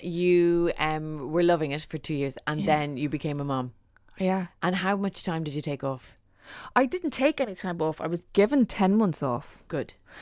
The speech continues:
Speaker 2: But in, like, you do, you, uh, it was a case of, um,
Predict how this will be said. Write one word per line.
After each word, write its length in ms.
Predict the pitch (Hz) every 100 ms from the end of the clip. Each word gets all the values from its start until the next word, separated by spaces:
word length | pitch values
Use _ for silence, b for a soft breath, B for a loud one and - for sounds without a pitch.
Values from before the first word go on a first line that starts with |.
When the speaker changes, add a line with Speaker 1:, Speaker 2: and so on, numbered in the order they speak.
| B -
Speaker 2:
But 180 | 208 -
in, 240 | 180 202
like, 240 | 226 220 214
you 80 | 240
do, 100 | 226
you, 300 | 226 233 -
uh, 160 | 110 - -
it 120 | 208
was 140 | 220
a 80 | 226
case 420 | 226 240 254 240 -
of, 500 | 190 185 175 - - _ _ 226
um, 580 | 202 170 165 170 -